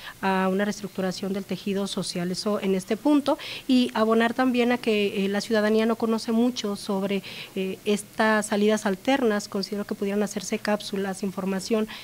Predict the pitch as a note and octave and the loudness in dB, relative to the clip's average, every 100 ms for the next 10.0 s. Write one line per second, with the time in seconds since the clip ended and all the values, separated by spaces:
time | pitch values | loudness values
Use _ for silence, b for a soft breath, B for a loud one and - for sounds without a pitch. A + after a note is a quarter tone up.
0 | B - G3+ G3 - G3+ G3 G#3 G#3 G#3 | B -6 -4 -2 -2 0 0 0 0 0
1 | A#3+ A3+ G#3+ A3+ A3 G#3+ A3 G#3 G3 G3+ | 0 2 2 2 2 0 0 0 0 -2
2 | - A3 G#3+ G#3 G3+ G#3 G3 G3 F#3+ G#3+ | 0 2 4 2 0 0 0 -2 0 0
3 | A3 G#3 G#3+ G#3+ G#3 F#3+ F#3 F#3 F#3 G#3+ | 2 0 0 -2 -2 -2 -2 -2 -2 -4
4 | - G#3+ G3+ G#3+ G3+ G3+ D#3 G#3+ G#3 A3 | -2 -2 0 -2 -2 -4 0 0 2 0
5 | B3 A#3+ B3+ B3 E4+ C4 - G3+ G3+ A#3+ | 0 2 0 4 4 4 2 2 2 2
6 | A3+ A#3 - B B - A3+ A3+ A#3 G#3+ | 2 2 -2 B B 2 4 6 4 4
7 | A3 A#3 A3+ B B - F#3+ F#3 G3 - | 4 2 0 B B -2 0 0 -4 -12
8 | B B - A#3 A3+ A3 A3+ A3+ - A3 | B B 2 6 6 6 6 4 2 0
9 | G3+ - A3 G3+ G3 G#3 F#3+ F#3+ F#3+ | 0 -4 0 0 0 -2 -2 -2 -2